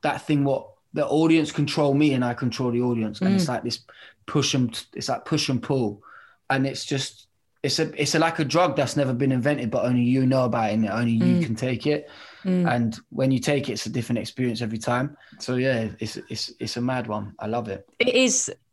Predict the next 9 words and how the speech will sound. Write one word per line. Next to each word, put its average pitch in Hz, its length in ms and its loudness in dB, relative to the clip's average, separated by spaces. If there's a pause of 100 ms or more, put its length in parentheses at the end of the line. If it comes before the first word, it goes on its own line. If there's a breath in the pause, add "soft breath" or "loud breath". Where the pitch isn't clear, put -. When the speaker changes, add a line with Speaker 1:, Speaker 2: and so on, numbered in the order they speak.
Speaker 2:
the 175 100 0
best, 165 460 0
isn't 160 160 0
it? 139 100 0
Like, 135 120 2
I've 185 240 2
missed 190 500 0
gigs 147 500 2 (220)
so 165 600 4